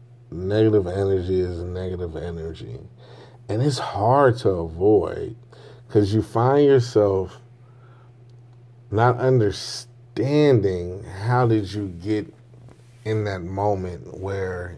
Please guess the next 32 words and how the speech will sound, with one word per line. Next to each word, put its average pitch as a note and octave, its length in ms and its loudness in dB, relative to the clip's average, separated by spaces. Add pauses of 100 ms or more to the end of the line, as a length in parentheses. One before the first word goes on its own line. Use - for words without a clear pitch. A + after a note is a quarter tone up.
you're G2 260 -2
just, F#2 560 -2 (2000)
you're A2+ 220 4
going A#2+ 400 4
back A#2 340 2
and G#2+ 180 0
forth G#2+ 380 0
with F2+ 160 -4
a E2+ 60 -4
person, D#2+ 600 -12 (640)
right? F#2+ 440 -8 (880)
In B2 220 2
your C3 140 4
mind, G#2 540 -2
as G#2+ 260 -2
you're A#2+ 140 4
going G#2 400 -2
back G2+ 280 -2
and F2+ 140 -8
forth G2+ 460 -2
with G2 160 -8
that F2+ 220 -10
person, G2+ 580 -4 (840)
you're A2 180 0
probably G#2 460 -2
thinking A2+ 460 0
like, F2+ 340 -8
"Man, A2+ 340 -6
how, A#2 280 -4
what A#2 300 -10
the - 100 -12
fuck?" - 540 -10